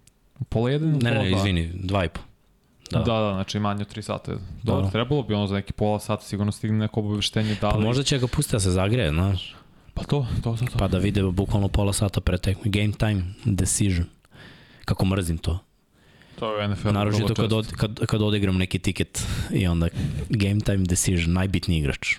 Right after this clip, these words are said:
Speaker 1: Out.
Speaker 2: Jesam ti ispričao ono kad sam igrao DeAndre Hopkins, što mi je oborio tiket?
Speaker 1: Nisi.
Speaker 2: Odigram da će da touchdown protiv Green Bay-a kad nije igrao Rodgers za Green Bay.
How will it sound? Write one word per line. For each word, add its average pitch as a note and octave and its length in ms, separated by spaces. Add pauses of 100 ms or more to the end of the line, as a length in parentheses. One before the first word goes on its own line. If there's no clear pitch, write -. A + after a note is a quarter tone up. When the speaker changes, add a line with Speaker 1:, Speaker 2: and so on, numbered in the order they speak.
(920)
Speaker 1:
Out. G2+ 380
Speaker 2:
Jesam G#2 180
ti G#2 80
ispričao D#3+ 400
ono B2 140
kad - 140
sam G#2+ 160
igrao A2+ 460
DeAndre G2+ 460
Hopkins, F#2+ 600
što - 180
mi G2 60
je F#2+ 40
oborio F#2 260
tiket? - 520 (240)
Speaker 1:
Nisi. A2 420 (840)
Speaker 2:
Odigram G#2+ 380
da G2 60
će G#2 160
da G#2 140
touchdown F#2+ 460 (680)
protiv - 260
Green G#2 260
Bay-a G2 200
kad F#2 200
nije F#2 140
igrao F2 180
Rodgers E2+ 260
za D#2 80
Green D#2+ 240
Bay. D#2 140